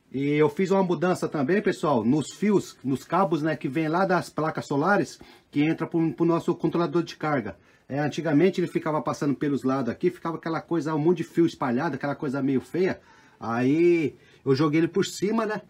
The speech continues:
Fiz dois buracos aqui com a broca, não vai dar pra vocês verem que tá meio escuro. Aí daqui ele já entra direto pro nosso disjuntor, do disjuntor ele já vai direto pro nosso controlador de carga. E do controlador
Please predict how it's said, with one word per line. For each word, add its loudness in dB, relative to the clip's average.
Fiz -4
dois 2
buracos 0
aqui -4
com -4
a -2
broca, 0
não 0
vai -2
dar 0
pra -14
vocês -4
verem 0
que -10
tá -4
meio -2
escuro. -2
Aí 2
daqui -4
ele -2
já 0
entra 0
direto -2
pro 2
nosso 0
disjuntor, 0
do -2
disjuntor 0
ele 0
já 0
vai 2
direto -2
pro 2
nosso 0
controlador 0
de -10
carga. -4
E -4
do -2
controlador -2